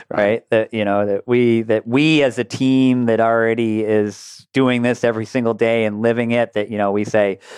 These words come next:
Speaker 2: "Yeah, you know, we, we could see you being part of, of what we're trying to do,
Speaker 1: Mm.
Speaker 2: um, in terms of taking care of people every single day." And, and, you know, that, and that taking care of people isn't the, the guest, it's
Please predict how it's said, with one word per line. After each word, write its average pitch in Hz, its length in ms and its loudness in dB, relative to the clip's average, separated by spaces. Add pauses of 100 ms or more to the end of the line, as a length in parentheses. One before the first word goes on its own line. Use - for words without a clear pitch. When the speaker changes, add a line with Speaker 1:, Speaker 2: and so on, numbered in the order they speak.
(280)
Speaker 2:
"Yeah, 101 260 0
you 98 100 -6
know, 95 120 -6
we, 107 240 -2
we 113 160 0
could 98 180 -6
see 101 840 -2
you 104 300 0
being 98 360 -4
part 98 400 -2
of, 92 560 -4
of 92 160 -6
what 95 180 -4
we're 95 140 -4
trying 95 440 -6
to - 100 -14
do, 92 480 -2
Speaker 1:
Mm. 82 580 -6
Speaker 2:
um, 92 420 -2
in 98 140 -8
terms 98 260 -4
of 95 60 -4
taking 98 280 -4
care 95 220 -2
of 95 80 -2
people 87 300 -6
every 87 200 -4
single 85 320 -8
day." 95 360 0
And, 92 160 -10 (100)
and, 98 100 -10
you 95 60 -10
know, 92 160 -6
that, 98 260 -4
and 107 120 -2
that 110 100 -2
taking 113 220 -4
care 107 200 -2
of 101 80 -4
people 98 260 -4
isn't 98 280 -6 (720)
the, 101 120 -8 (220)
the - 80 -14
guest, 107 640 -2
it's - 420 -14